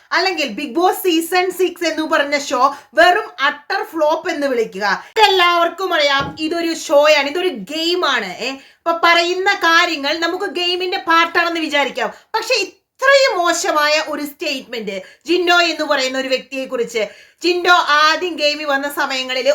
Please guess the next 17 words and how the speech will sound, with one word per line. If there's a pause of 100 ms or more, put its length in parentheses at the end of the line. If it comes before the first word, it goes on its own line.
(100)
ഒന്നോ
രണ്ടോ
വാക്കുകൾ (140)
ജിൻഡോയുടെ
കയ്യിൽ
നിന്ന്
പോയിട്ടുണ്ട്. (220)
അതിനെല്ലാവരോടും
മാപ്പ്
പറഞ്ഞ് (100)
പിന്നീട്
ഒരിക്കലും
ജിൻഡോ
അങ്ങനെ
ഒരു
തെറ്റ്
ആവർത്തിച്ചതായിട്ട്